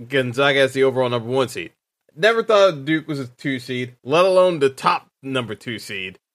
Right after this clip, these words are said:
So them, uh, uh, well, technically they're the weakest number two seed, so they were the last number two seed to get in, hence why they're matched up against Gonzaga. But n-, be that as it may,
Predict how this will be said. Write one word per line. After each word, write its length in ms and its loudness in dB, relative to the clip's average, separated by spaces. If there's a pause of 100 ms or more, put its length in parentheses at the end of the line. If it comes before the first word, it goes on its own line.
(280)
So 400 0
them, 420 2
uh, 340 -2 (720)
uh, 180 2 (100)
well, 280 2
technically 560 2
they're 280 0
the 160 2
weakest 440 -2
number 220 -4
two 240 -12
seed, 240 -10
so 100 -6
they 120 0
were 100 0
the 100 -4
last 360 0
number 180 -4
two 200 -10
seed 200 -8
to 60 -8
get 200 -4
in, 280 -2 (320)
hence 220 0
why 180 2
they're 100 2
matched 400 0
up 140 0
against 320 -10
Gonzaga. 600 0 (240)
But 220 2 (340)
n-, 220 -10 (220)
be 160 0
that 180 4
as 160 0
it 100 -12
may, 500 2